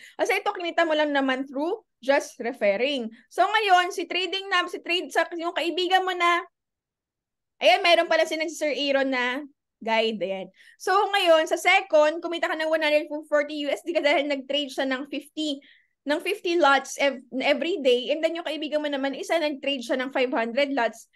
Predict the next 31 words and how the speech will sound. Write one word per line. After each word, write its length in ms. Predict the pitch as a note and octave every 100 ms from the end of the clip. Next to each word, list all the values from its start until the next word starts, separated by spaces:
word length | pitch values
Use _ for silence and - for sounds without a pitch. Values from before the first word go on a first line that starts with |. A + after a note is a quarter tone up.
| _ _ B3+
every 400 | B3 A3 A3 G#3+
day. 240 | A3+ A3
So, 80 | C4 C#4
nagkaroon 320 | C#4 C#4 C4+
ka 80 | C#4
ng 160 | B3+
one 160 | B3+ B3 D4+
thousand 400 | E4+ F#4 F4+ E4
four 240 | C#4 C#4+
hundred 480 | C4+ C4+ B3 B3+ A#3+ A3
U 160 | A3+
S 160 | - -
D. 240 | G#3 B3+ - -
So, 160 | -
eh, 160 | E4 F4
kapag 320 | G4 G4 F#4+
ito 160 | F4 F4+
total 460 | - G#4 A#4 G#4+ G#4
mo, 160 | E4 D4+
ang 160 | G4 -
kita 320 | F#4 F#4+ F#4+
mo 80 | F#4
sa 160 | C4+
isang 400 | E4 F#4 A4 F4+
buwan 320 | C4 C4+ C4+
is 240 | C#4+ E4+ F4
one 320 | D4+ D#4+ E4
hundred 640 | E4+ E4+ F#4 E4+ E4 D4
thousand 480 | - C4 B3+ D#4+ C4+
one 160 | B3 B3+
hundred 640 | C4+ A3 G#3+ G#3 G3+ G#3